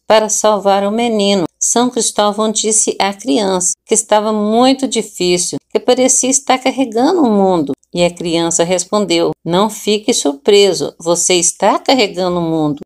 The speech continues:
Você carrega o Criador do mundo nos ombros." O menino era Jesus. Por isso, São Cristóvão é invocado por todo.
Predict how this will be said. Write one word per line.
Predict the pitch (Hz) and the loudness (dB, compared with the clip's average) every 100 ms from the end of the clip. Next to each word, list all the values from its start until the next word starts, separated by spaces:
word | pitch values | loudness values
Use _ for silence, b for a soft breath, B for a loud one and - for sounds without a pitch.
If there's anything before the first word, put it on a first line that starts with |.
| - | -4
Você | 180 - 196 | -2 0 -2
carrega | - 175 156 180 196 165 151 - | 0 -2 0 2 2 2 -2 -4
o | 185 | -8
Criador | - 185 175 175 151 185 214 277 | -2 0 2 0 0 4 4 4
do | 277 269 | 2 2
mundo | 240 214 214 196 - - | 2 2 2 0 -2 -2
nos | 220 240 240 | 0 0 -2
ombros." | 233 190 190 143 - - | 0 2 2 -2 -2 0
O | 196 | 2
menino | 185 180 175 190 214 180 139 - | 0 -2 -2 0 0 0 -4 -4
era | 185 185 190 | 0 2 2
Jesus. | 185 214 220 - 175 208 196 143 - _ | 2 2 2 -2 2 2 2 -2 -10 _
Por | 190 180 | 0 2
isso, | 208 247 254 - 151 | 2 2 0 -4 -4
São | - 208 214 | -2 0 -2
Cristóvão | 208 190 - 170 180 160 147 B B _ | -4 -6 0 2 2 0 -4 B B _
é | 196 | -2
invocado | 202 202 214 - 190 185 175 156 - | 0 0 -2 0 2 2 0 -6 -2
por | 196 202 | -2 -2
todo. | - - 240 254 254 | -2 2 4 2 -2